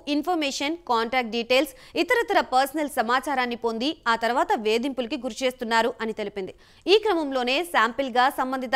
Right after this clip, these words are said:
స్క్రీన్ షాట్లను కూడా షేర్ చేసింది. వీటిని పరిశీలిస్తే చాందిని ఫోటో డీపీగా పెట్టుకుని చాట్ చేస్తున్న మోసగాళ్లు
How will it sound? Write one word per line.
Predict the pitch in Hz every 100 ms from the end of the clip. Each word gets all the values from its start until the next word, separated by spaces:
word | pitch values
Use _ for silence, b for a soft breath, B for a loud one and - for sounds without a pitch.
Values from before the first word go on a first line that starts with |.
| 240
స్క్రీన్ | 220 - 302 370
షాట్లను | 370 320 262 240
కూడా | 233 208 247
షేర్ | 339 254 214
చేసింది. | 202 - 180 - b b -
వీటిని | 285 403 494
పరిశీలిస్తే | 320 247 220 247 226 - 233
చాందిని | 254 233 202 233 269 277
ఫోటో | 233 220 254
డీపీగా | 208 240 311 302 302
పెట్టుకుని | 262 240 262 254 330 302
చాట్ | 269 262
చేస్తున్న | 262 - 247 226
మోసగాళ్లు | 208 226 247 277 247 247